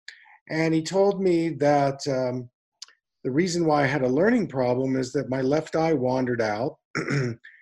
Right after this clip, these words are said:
And so through the vision therapy program, I was able to repair that problem, and my nearsightedness completely dissolved, completely.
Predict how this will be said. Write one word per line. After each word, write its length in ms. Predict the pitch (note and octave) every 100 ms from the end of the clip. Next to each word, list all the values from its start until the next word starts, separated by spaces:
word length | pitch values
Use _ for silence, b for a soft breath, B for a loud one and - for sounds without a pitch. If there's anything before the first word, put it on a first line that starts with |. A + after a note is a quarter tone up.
| B
And 180 | C#3+ C#3+
so 180 | C#3+ D3 D3
through 360 | E3+ F#3 F#3
the 480 | D3 D3 C#3+ C#3 C3 _ -
vision 280 | D3+ D3
therapy 420 | C#3 D3 C3+ C3 A#2
program, 720 | - A3 F#3 D3+ C3 B2+ D3+ - _ b b b b
I 100 | C#3
was 180 | C3+ C#3
able 240 | D3+ C#3
to 60 | C3
repair 680 | B2+ B2+ B2+ E3 E3+ E3+ D3+
that 300 | B2+ B2 B2 -
problem, 560 | - C3 A2+ A#2 E3 C#3+ -
and 460 | F#3 G#3+ E3+ D#3 C#3+ b b b
my 160 | C#3+
nearsightedness 840 | D3+ D#3+ G#3+ - D#3 C#3+ C#3+ D3 C#3+
completely 680 | - D3 - F3+ F#3+ E3 E3
dissolved, 720 | D3 C3+ C#3 A#2+ - - _ _ _ _ _
completely. 680 | - D#3+ - A3+ D#3+ A#2+ E2+